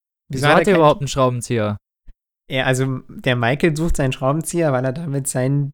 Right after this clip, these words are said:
Speaker 2: Degen reparieren möchte, weil er Fechtsport, also fechtet in seiner Freizeit.
Speaker 1: Schwul.
Speaker 2: <laughs> Wow. Ah, ist nicht so leicht heute mit dir.
Speaker 1: Ach,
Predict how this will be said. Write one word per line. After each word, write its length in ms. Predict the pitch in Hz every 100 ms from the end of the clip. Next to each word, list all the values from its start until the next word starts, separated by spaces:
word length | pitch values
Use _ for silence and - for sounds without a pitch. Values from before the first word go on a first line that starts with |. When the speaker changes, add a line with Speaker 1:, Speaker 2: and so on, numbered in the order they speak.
| -
Speaker 2:
Degen 300 | 151 156 127
reparieren 480 | 120 135 120 117 113
möchte, 340 | 110 - 107
weil 140 | 107 123
er 100 | 139
Fechtsport, 1300 | - 151 - - _ _ _ _ - - - 120 -
also 160 | 117 - _ _
fechtet 460 | - 139 - 110 101 _ _ 160
in 100 | 127
seiner 200 | 147 107
Freizeit. 460 | - 214 - 180 - _ _ _ _ _ _ -
Speaker 1:
Schwul. 640 | - - 302 269 226 220 220 _ _ _ _ _ _
Speaker 2:
<laughs> 540 | 104 - - - - - - - 127
Wow. 360 | 113 110 113 - - - - - - - - - - - _ -
Ah, 260 | 175 165 139
ist 160 | - -
nicht 140 | 143
so 100 | 185
leicht 340 | 156 170 185 143
heute 220 | 127 127
mit 220 | 127 -
dir. 200 | 127 127 - _ - - _ _ _ _ _ _
Speaker 1:
Ach, 240 | 107 -